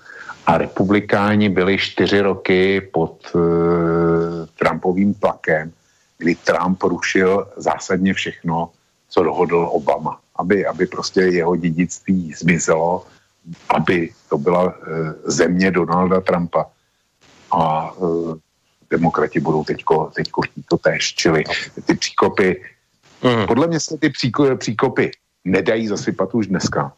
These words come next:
Speaker 2: Mhm.
Speaker 1: A oni to budou, budou zvětšovat tím právě, co jsem řekl,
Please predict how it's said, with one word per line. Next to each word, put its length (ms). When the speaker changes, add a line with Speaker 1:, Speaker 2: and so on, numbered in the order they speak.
Speaker 2:
Mhm. 240
Speaker 1:
A 60
oni 220
to 160
budou, 320
budou 280
zvětšovat 560
tím 300
právě, 400
co 120
jsem 260
řekl, 400